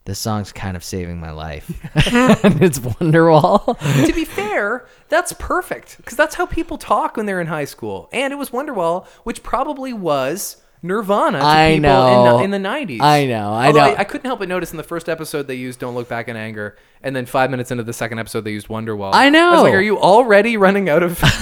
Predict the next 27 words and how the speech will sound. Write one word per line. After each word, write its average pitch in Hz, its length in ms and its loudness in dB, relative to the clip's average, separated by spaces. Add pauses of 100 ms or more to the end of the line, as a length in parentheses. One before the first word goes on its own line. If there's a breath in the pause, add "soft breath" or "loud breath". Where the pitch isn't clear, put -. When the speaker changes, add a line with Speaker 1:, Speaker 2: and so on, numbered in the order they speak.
Speaker 2:
nineties 180 540 2
Speaker 1:
I 180 160 6
Speaker 2:
songs?" - 80 0
Speaker 1:
thought 220 300 4
Don't 202 220 6
Look 202 120 0
Back 170 220 2
in 165 80 0
Anger 156 400 0
kind 151 200 0
of 143 100 -4
would 151 120 0
have 151 80 -2
been 147 120 0
a 135 60 -6
cooler 156 480 0
song 143 460 -4
Speaker 2:
It 143 40 -2
Speaker 1:
to, 123 120 2
Speaker 2:
was 311 220 0
a 185 60 -6
Speaker 1:
to, 131 100 -2
like, 117 160 -2
Speaker 2:
cooler 104 100 -8
song. 127 240 0
Speaker 1:
focus - 240 -8
on. 80 200 -10